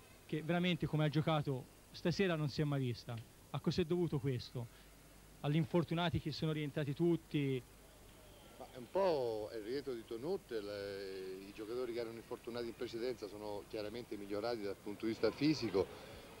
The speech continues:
Speaker 2: e quindi anche dal punto di vista <laughs> psicologico. Abbiamo fatto una buona partita a Madrid e oggi eravamo concentrati perché chiaramente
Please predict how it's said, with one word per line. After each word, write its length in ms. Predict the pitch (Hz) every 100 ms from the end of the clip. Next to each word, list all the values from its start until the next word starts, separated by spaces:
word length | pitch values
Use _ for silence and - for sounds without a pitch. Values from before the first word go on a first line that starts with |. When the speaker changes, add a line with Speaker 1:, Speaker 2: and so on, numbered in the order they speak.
| -
Speaker 2:
e 60 | -
quindi 260 | 120 110
anche 200 | 113 107
dal 120 | 110
punto 220 | 98 110 95
di 60 |
vista 240 | 110 - 104
<laughs> 40 | 92
psicologico. 760 | - 92 131 113 104 98 78 73 - - - -
Abbiamo 260 | 104 113 127
fatto 200 | 131 135
una 120 | 123
buona 240 | 113 139
partita 320 | 127 117 131 120
a 20 |
Madrid 440 | 120 127 170 196
e 160 | 139 117
oggi 320 | 143 131 120
eravamo 600 | 107 110 123 127 117 110 92 - - -
concentrati 840 | 120 120 127 - 143 190 190 120
perché 400 | 101 - 117 104
chiaramente 880 | - 117 123 170 - 120 - -